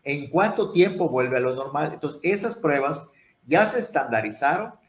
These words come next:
y se hace una prueba en sangre que se llama hemoglobina glucosilada A uno C.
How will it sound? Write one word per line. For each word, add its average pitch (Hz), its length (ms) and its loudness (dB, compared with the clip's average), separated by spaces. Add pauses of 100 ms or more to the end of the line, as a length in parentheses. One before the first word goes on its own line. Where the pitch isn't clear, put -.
(480)
y 208 440 -6
se 151 260 0
hace 156 360 6
una 170 320 -2
prueba 131 300 -2
en 120 100 -6
sangre 127 440 -2
que 113 80 -10
se 110 160 -10
llama 120 460 -4
hemoglobina 131 1400 -4
glucosilada 135 1400 -4
A 160 400 2
uno 131 360 -8
C. - 400 -10